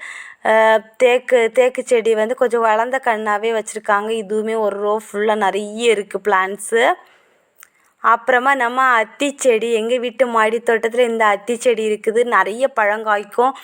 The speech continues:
அ, ரொம்ப யூஸ்ஃபுல்லான ஒரு, ஒ-, ஒரு ரொம்ப ஹெல்த்தியான ஒரு ஃப்ரூட்ல இது ஒண்ணு. ஒன் ஃபிஃப்டிக்கு வச்சிருக்காங்க. ஒன் ஃபிஃப்டிக்கு கண்டிப்பா இந்த பிளான்ட் ஒர்த்து வாங்கி வச்சீங்கன்னா, உங்களுக்கு வந்து,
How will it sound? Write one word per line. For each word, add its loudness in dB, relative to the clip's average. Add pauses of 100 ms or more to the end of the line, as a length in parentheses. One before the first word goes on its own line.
(360)
அ, 4
ரொம்ப 0
யூஸ்ஃபுல்லான 2
ஒரு, -6
ஒ-, 0
ஒரு 4
ரொம்ப 2
ஹெல்த்தியான 2
ஒரு -2
ஃப்ரூட்ல -2
இது -2
ஒண்ணு. -4 (440)
ஒன் 0
ஃபிஃப்டிக்கு 0
வச்சிருக்காங்க. 0
ஒன் 2
ஃபிஃப்டிக்கு -4
கண்டிப்பா -2
இந்த -2
பிளான்ட் -2 (100)
ஒர்த்து -2
வாங்கி 0
வச்சீங்கன்னா, -2 (360)
உங்களுக்கு 2
வந்து, 2